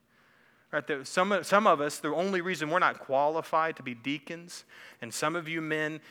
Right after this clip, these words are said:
even elders, is simply because you don't get your sin under control through the power of the Spirit. Think about that. Some of us are not qualified biblically, according to Titus and First Timothy, to be deacons simply because they're not self-controlled.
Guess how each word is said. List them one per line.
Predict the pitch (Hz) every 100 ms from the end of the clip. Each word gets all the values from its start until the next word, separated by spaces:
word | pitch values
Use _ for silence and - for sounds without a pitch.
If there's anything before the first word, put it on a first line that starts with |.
| -
even | 151 139 120
elders, | 135 165 139 127 -
is | 151
simply | - 170 160
because | 147 151 139
you | 143
don't | 170 156
get | -
your | 143
sin | - 170 156
under | 151 147 135
control | 135 - 151 147
through | 135
the |
power | - - 147 135
of |
the | 120
Spirit. | - 175 123 - - - _
Think | 240 214
about | 139 123 113 117
that. | 113 - _ - _ _ _ _ _ _ _ _ _ _ -
Some | - 233
of | 233 196
us | - - _ -
are | 208
not | 226 196
qualified | 202 202 185 143
biblically, | 202 170 - 151
according | - 175 151
to |
Titus | - 170 196 196
and | 156
First | 165 160
Timothy, | 165 151 156 -
to | 160
be | 160
deacons | 127 214 240 156 139 - -
simply | - 240 233 202
because | 180 190 214 202 - - - -
they're | 214
not | 196 202 214 -
self-controlled. | 208 208 - 196 226 190 120